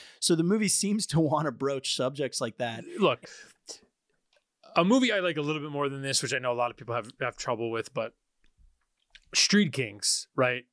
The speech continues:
Speaker 2: I,
Speaker 1: Sure.
Speaker 2: I like a, a, a bit. I, I don't love it, but the politics of that are,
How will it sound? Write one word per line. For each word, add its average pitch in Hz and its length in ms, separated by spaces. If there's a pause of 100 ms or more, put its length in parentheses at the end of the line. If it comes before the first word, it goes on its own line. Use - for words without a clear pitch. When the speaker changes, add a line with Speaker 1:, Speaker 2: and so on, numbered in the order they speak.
Speaker 2:
I, 135 160
Speaker 1:
Sure. 220 240
Speaker 2:
I 208 40
like 135 320 (260)
a, 156 100 (220)
a, 170 120 (320)
a 190 60
bit. 131 400
I, 147 220
I - 20
don't 165 220
love 139 180
it, 135 160
but 131 180 (1080)
the 175 120
politics 226 640
of 143 120
that 185 300 (100)
are, 135 300